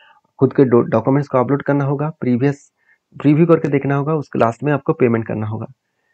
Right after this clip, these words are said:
तो simple step है, एक एक करके Step को फिल अप करते चले जाइए। कोई भी अगर डाउट से कोई भी question है तो मुझे कर सकते हैं।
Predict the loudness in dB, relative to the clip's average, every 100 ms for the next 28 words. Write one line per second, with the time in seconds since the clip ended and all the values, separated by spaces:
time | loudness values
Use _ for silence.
0 | _ -10 2 2 4 0 4 4 6 2
1 | 0 -2 -4 -4 -2 -2 -4 _ _ _
2 | _ _ _ _ _ _ 4 6 6 6
3 | 6 6 -2 _ _ _ -20 0 4 4
4 | 4 4 4 4 4 4 2 -2 -6 _
5 | 4 4 6 6 6 4 2 -2 0 0
6 | 2 0 -2 -2 -4 -4 -4 -6 -4 -6
7 | -4 -8 -6 -6